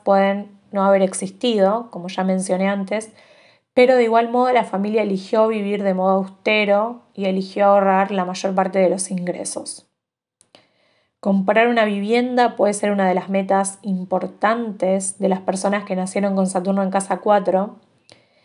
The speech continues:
y el hecho de alquilar puede sentirse como una especie de fracaso o de motivo de vergüenza.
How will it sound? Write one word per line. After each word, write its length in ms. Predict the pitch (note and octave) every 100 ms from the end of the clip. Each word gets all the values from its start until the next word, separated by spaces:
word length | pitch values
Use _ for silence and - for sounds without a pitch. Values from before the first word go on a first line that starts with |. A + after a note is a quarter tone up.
| _ _
y 120 | G#3 G3
el 60 |
hecho 220 | A3 A3
de 60 | A#3
alquilar 640 | A3 G3 A3 G#3+ G#3+ A3+
puede 180 | G#3+ G3
sentirse 540 | G3 F#3+ F#3 G3+ G3 F#3+
como 180 | F3+
una 80 | F#3+
especie 420 | F#3+ F#3+ F#3+ G#3
de 100 | F#3+
fracaso 840 | F#3+ - E3+ G3 G3 G3 - G3 F#3+
o 80 |
de 140 | F#3+ F#3
motivo 380 | F#3 F3+ G3+ G3
de 100 | F#3
vergüenza. 720 | F3+ F3+ F3+ F3+ F3+ -